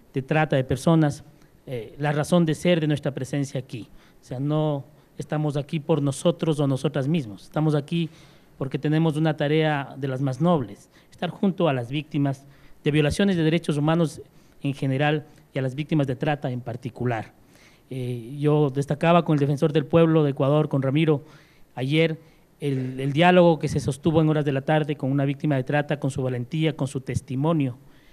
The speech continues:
que nos tiene que volver, eh, saliendo de la cumbre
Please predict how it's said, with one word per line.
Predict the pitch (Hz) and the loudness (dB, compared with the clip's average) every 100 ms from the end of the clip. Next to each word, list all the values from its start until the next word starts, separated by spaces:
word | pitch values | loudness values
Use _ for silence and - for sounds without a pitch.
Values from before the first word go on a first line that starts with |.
| - | -16
que | - | -4
nos | 151 147 | -2 -2
tiene | 208 196 | -2 0
que | 185 | 0
volver, | 143 139 151 196 - - - - _ - - | 2 4 4 2 -2 -20 -20 -20 _ -20 -16
eh, | - 127 113 110 | -10 -8 -8 -8
saliendo | 135 156 180 | -4 0 2
de | 165 | 2
la | 135 | 0
cumbre | 127 196 196 196 147 | 0 0 2 0 -2